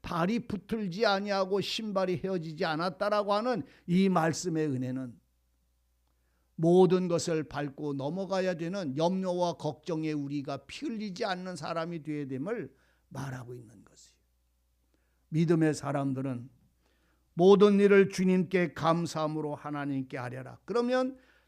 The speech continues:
지각에 뛰어난 하나님, 그러니까 모든 걸 다 알고 있는 하나님, 우리와 내 형편에 어떤 일이 벌어지는지를 아시는 하나님, 그 하나님이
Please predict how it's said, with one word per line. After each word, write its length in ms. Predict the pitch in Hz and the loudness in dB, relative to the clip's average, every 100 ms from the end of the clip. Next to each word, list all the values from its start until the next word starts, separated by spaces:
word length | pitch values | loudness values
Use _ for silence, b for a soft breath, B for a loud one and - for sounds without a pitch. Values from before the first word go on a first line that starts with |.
| b | b
지각에 640 | - 190 151 151 160 135 | -4 -2 0 -2 -4 -8
뛰어난 420 | - 175 143 139 123 | -6 -4 -4 -6 -8
하나님, 520 | 139 131 127 131 117 _ _ _ _ | -8 -10 -10 -16 -20 _ _ _ _
그러니까 320 | 190 170 131 b b | -2 -2 -4 b b
모든 440 | 170 180 190 214 | 4 6 6 4
걸 160 | 196 180 | 0 0
다 240 | 185 143 | 0 0
알고 320 | 156 190 190 | 2 2 2
있는 300 | 208 202 196 | 0 0 0
하나님, 480 | 151 151 143 135 123 - b b b | 0 0 -2 -6 -8 -16 b b b
우리와 720 | 170 196 196 208 196 196 190 | 0 0 2 2 4 6 4
내 340 | 165 180 185 | 4 6 6
형편에 500 | 147 196 160 180 185 | 2 -6 -4 -4 0
어떤 420 | 170 165 - 190 | 0 -2 -4 -4
일이 360 | 185 196 208 127 B _ | -2 -2 -4 -6 B _
벌어지는지를 1000 | 160 180 185 160 170 165 156 208 196 b b | 0 2 2 0 -4 -4 -2 -2 -4 b b
아시는 640 | - 160 165 175 208 185 160 | -6 0 2 2 0 2 4
하나님, 480 | 151 143 135 123 110 b b b | 2 2 -2 -4 -8 b b b
그 140 | - | 4
하나님이 800 | 185 160 175 170 165 160 147 117 | 4 6 6 6 4 2 0 -2